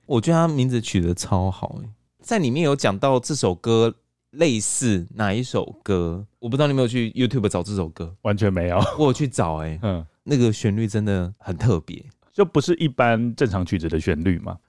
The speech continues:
Speaker 1: 呃，是，可是它听起来就是
Speaker 2: 小调。
Speaker 1: 呃，应该说它的变化很大。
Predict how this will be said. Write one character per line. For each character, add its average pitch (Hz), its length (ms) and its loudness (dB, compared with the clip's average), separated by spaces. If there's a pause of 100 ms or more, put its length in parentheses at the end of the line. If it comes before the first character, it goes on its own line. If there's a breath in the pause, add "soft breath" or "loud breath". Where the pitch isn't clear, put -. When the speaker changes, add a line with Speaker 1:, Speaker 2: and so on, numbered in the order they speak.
Speaker 1:
呃， 196 220 4
是， 165 480 4
可 135 140 2
是 160 60 4
它 214 120 4
听 240 180 2
起 226 60 4
来 156 60 4
就 196 140 2
是 185 280 2 (400)
Speaker 2:
小 92 220 2
调。 90 340 4 (180)
Speaker 1:
呃， 117 260 2
应 165 80 2
该 170 140 6
说 165 180 4
它 156 120 6
的 135 60 6
变 123 180 4
化 131 160 2
很 82 200 -2
大。 80 260 -6